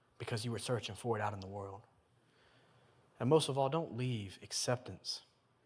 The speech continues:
on the table because you were trying to be accepted by the world. The minute the world can, it will reject you.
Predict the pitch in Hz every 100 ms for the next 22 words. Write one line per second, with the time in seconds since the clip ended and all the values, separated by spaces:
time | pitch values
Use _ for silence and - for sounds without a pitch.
0 | _ _ - 123 110 101 123 123 127 123
1 | - _ _ _ _ _ _ _ _ _
2 | - 110 - 113 104 101 117 107 101 104
3 | - 117 104 98 98 95 95 98 95 95
4 | - _ _ _ _ _ _ _ - 127
5 | 135 131 120 117 - 107 98 95 - _
6 | _ _ _ _ _ _ _ _ _ -
7 | 117 120 107 98 101 95 - -